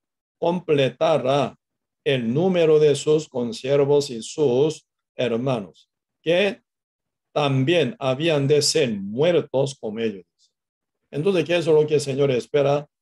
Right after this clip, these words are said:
La última cosecha sería, ¿verdad?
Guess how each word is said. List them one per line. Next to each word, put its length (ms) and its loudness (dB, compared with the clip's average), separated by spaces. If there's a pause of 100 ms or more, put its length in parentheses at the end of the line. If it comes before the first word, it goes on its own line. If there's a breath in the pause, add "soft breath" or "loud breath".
(160)
La 180 -2
última 560 0
cosecha 500 0
sería, 360 -4
¿verdad? 500 -10